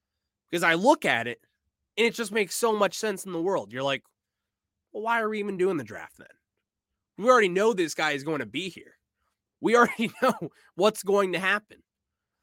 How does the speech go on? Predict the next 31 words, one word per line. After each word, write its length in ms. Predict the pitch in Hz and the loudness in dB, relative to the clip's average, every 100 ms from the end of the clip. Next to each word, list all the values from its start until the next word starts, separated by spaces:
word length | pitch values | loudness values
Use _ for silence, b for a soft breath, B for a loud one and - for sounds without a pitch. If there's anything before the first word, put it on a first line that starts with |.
| - | 2
The 80 | 196 | 8
only 240 | 277 277 | 8 8
reason 580 | 226 247 247 190 151 127 _ _ _ _ _ _ | 2 2 -2 -4 -6 -8 _ _ _ _ _ _
to 80 | 196 | -2
where 180 | 208 185 | 0 0
he 160 | 185 | -2
wouldn't 500 | 160 123 175 214 156 _ _ _ - | -8 -2 2 2 0 _ _ _ -6
end 260 | 180 175 | -4 2
up 180 | 196 196 - | 2 2 -2
with 200 | 180 - | -6 -4
the 80 | 156 | -4
Washington 600 | 151 165 165 143 127 127 | -2 -2 -4 -8 -8 -4
Nationals 680 | 143 180 - 92 92 - _ _ _ _ _ _ _ _ _ _ - | -2 -2 -6 -18 -20 -20 _ _ _ _ _ _ _ _ _ _ -6
is 100 | 180 | 0
if 140 | 202 | 0
the 100 | - | 0
Pittsburgh 500 | 165 208 180 - 165 | -2 -2 -2 -2 -4
Pirates 420 | - 170 147 123 - | 0 2 2 0 -4
took 140 | 131 | -4
him 80 | 131 | -4
at 100 | 113 | -2
number 200 | 123 120 | -4 -4
one 120 | 120 | -4
overall, 400 | 113 110 117 110 | -6 -4 -4 -2
which 160 | 165 220 | -4 -6
is 120 | 185 | -6
very 300 | 196 202 190 | -2 0 0
likely. 380 | 180 202 - 131 | 0 -2 -4 -8
But 140 | 139 | -8
then 140 | 185 | -8
again, 340 | 202 202 202 | -4 -2 -2